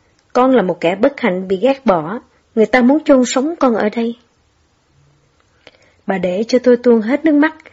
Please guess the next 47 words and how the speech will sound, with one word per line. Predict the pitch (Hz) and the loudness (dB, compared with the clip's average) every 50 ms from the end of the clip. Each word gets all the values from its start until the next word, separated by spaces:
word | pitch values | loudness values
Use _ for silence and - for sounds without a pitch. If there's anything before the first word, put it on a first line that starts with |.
| _ _ _ _ _ _ | _ _ _ _ _ _
chờ | - 233 208 | 2 2 4
lúc | 208 226 269 - - | 4 2 0 0 2
tôi | - 277 | 2 2
bình | 202 208 185 175 165 | 4 2 0 0 -2
tâm | - 220 214 214 | -2 -2 -2 0
trở | - - 185 202 | 0 0 0 0
lại. | 208 190 180 170 165 160 208 - _ _ _ _ _ _ - _ _ - _ _ _ _ _ | 0 -4 -6 -8 -10 -12 -14 -18 _ _ _ _ _ _ -20 _ _ -20 _ _ _ _ _
Tôi | - 294 302 | 0 0 2
kể | - 220 | 2 2
lại | 240 240 202 185 | 2 2 2 2
rõ | 185 185 208 220 | 0 0 0 0
ràng | 233 214 196 180 | 0 0 0 0
hơn | 170 220 247 247 226 | 0 2 2 2 2
cho | - 262 220 | 2 2 2
bà | 214 196 185 | 2 0 0
điều | 180 180 185 180 175 | 0 0 0 0 0
mà | 175 175 | 0 -2
người | 165 170 175 170 | -4 -4 -4 -4
ta | 165 - 220 226 226 208 | -4 -2 -2 -2 -2 -2
vừa | 185 196 175 | -4 -4 -4
nói | 160 165 185 214 226 | -4 -4 -6 -4 -4
với | 262 254 | -4 -4
tôi. | 262 247 226 220 220 214 - _ _ _ _ _ _ _ _ _ _ _ _ _ _ _ | -2 -2 -2 -2 -4 -6 -10 _ _ _ _ _ _ _ _ _ _ _ _ _ _ _
Bà | - 196 190 | -2 -2 0
tỏ | - 180 185 220 196 | 0 0 0 0 0
vẻ | 269 285 302 | 0 -2 0
thương | - 247 254 226 | 0 0 2 2
hại, | 202 208 185 165 165 185 226 254 _ | 0 -2 -4 -4 -6 -8 -10 -10 _
ái | - 220 254 | -4 -4 -2
ngại | 294 285 233 165 170 165 | -2 -2 -4 -4 -6 -8
cho | - 220 - | -12 -10 -6
tôi. | - 214 208 202 196 190 - _ _ _ _ _ _ _ _ - - - _ _ | -4 -4 -4 -4 -8 -12 -16 _ _ _ _ _ _ _ _ -20 -20 -20 _ _
Bà | - 196 | -4 -4
khuyến | - - 277 294 | 0 0 0 0
khích | 320 - - _ | 0 -4 -2 _
tôi | - 302 285 | 4 4 4
không | 294 294 277 269 | 4 4 4 4
nên | 277 262 240 | 4 4 2
chọn | - 233 185 180 | 2 2 2 2
một | 185 175 175 | 0 -2 -2
cuộc | - 185 170 - | -2 -4 -4 -4
sống | - 233 240 277 370 349 | -4 -4 -4 -4 -2 -2
mà | 254 185 | -2 -2
tôi | - - 226 | 0 -2 -2
không | - - 233 233 | -2 -2 -2 -4
ưa | 233 240 247 233 | -2 -2 -2 -2
thích. | 233 - 302 - | -2 -4 -8 -12